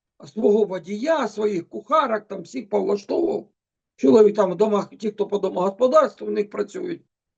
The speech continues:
Закладом в середньому в триста тисяч гривень. Ще й, а, оформив їм,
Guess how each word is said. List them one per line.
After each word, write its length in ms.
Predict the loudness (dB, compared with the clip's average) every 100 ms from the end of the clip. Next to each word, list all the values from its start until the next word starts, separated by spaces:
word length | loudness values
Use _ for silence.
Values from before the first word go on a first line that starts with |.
| _
Закладом 600 | 0 2 4 6 6 6 6
в 80 |
середньому 480 | 6 6 6 4 4
в 60 | 4
триста 400 | 2 0 0 -2
тисяч 400 | -2 -4 -4 -2
гривень. 360 | -2 0 -2 -4 _ _ _ _
Ще 320 | _ 4 6
й, 240 | 6 2 -8 _ _
а, 300 | -2 2 4
оформив 640 | 2 -2 -2 -2 0 2 2
їм, 420 | 2 2 2 -2